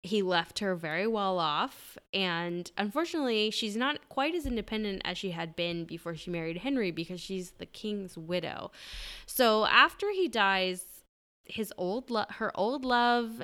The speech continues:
and also I should point out the new king's uncle, so Edward's uncle, Thomas Seymour, comes back into the picture, and he's very soon created the first Baron Seymour of Sudley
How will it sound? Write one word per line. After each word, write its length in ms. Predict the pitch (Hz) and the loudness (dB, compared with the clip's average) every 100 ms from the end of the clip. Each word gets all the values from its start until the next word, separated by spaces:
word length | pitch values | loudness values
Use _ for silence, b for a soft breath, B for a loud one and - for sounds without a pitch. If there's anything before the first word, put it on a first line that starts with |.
| - | -2
and 360 | 190 190 196 214 | 2 2 0 0
also 260 | 196 208 226 | -2 0 -2
I 80 | 220 | 0
should 180 | 214 - | -2 -2
point 200 | 196 190 | 0 0
out 180 | 190 | -2
the 60 | 180 | -4
new 320 | 175 185 226 - | 0 2 0 -2
king's 640 | - 208 190 247 302 - - _ 190 | -2 0 0 0 -2 -6 -16 _ -4
uncle, 560 | 185 - 151 170 294 - | -4 -6 -8 -8 -10 -10
so 220 | - 180 - | -6 -4 0
Edward's 460 | 190 185 196 240 - - | 0 0 -2 -2 -4 -4
uncle, 540 | 185 165 156 156 196 - _ - | -4 -4 -4 -6 -8 -14 _ -16
Thomas 440 | - 180 202 254 | -8 -6 -6 -8
Seymour, 440 | - 370 294 170 160 | -6 -2 0 -2 -2
comes 280 | 196 180 | -4 -4
back 240 | - 165 - | -4 -6 -6
into 140 | 180 | -10
the 100 | 175 | -10
picture, 520 | 175 - - - - - B B B | -10 -10 -8 -8 -8 -12 B B B
and 100 | 202 | -4
he's 640 | 202 226 226 196 202 - - | 0 2 0 -4 -12 -16 -8
very 300 | 180 214 233 | 0 2 2
soon 440 | 226 220 208 202 196 | 0 0 0 0 -2
created 460 | 202 185 180 175 | -2 0 0 -2
the 60 | 170 | -6
first 380 | - 196 202 - | -4 -4 -4 -4
Baron 340 | 190 185 180 | -2 -2 -4
Seymour 440 | 170 185 175 170 160 | -6 -6 -4 -4 -6
of 140 | 151 | -8
Sudley 1040 | - - - - - 196 170 156 131 214 | -12 -14 -14 -16 -8 -6 -4 -6 -6 -6